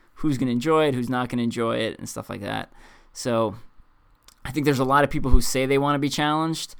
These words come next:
but then when they actually are challenged, they don't like that feeling. Like, it's because at some point you're gonna fail, right? At some point it's not gonna go well. And, uh, that's a temporarily uncomfortable feeling as long as you go back at it and train and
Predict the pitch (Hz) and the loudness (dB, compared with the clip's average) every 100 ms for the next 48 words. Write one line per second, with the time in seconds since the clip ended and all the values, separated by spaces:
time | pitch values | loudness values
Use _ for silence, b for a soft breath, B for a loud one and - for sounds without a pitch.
0 | b b - 127 113 123 123 120 117 110 | b b -8 -4 -2 0 0 0 -2 -2
1 | 113 117 123 113 127 - 135 139 120 107 | -4 -4 -4 -2 -2 0 0 0 -2 -4
2 | 107 98 107 107 85 107 104 98 113 101 | -6 -6 -8 -8 -8 -10 -10 -12 -12 -12
3 | 98 - - - b b b 135 131 117 | -12 -14 -16 -20 b b b 0 2 -2
4 | - b b b - 139 180 156 147 123 | -6 b b b -4 2 2 4 0 0
5 | 117 - 131 110 107 110 107 107 143 135 | -4 -2 -2 -2 -4 -6 -6 -2 -4 -2
6 | 123 113 - 123 123 120 117 117 104 107 | -4 -6 -8 -8 -4 -2 -2 -4 -6 -6
7 | 101 95 98 117 b b b - 110 107 | -6 -6 -8 -10 b b b -12 -8 -8
8 | - 107 104 101 - 127 139 139 120 - | -8 -10 -10 -14 -14 0 0 0 -6 -4
9 | 131 120 117 117 101 98 98 110 104 110 | -4 -2 -2 -2 -4 -6 -8 -10 -10 -12
10 | 101 123 117 110 107 98 104 107 107 107 | -12 -10 -8 -10 -10 -10 -10 -10 -10 -10
11 | 101 - b b b _ - 117 107 107 | -12 -18 b b b _ -6 -4 -6 -6
12 | 104 113 98 107 - 117 113 104 101 | -8 -8 -10 -10 -8 -6 -6 -8 -10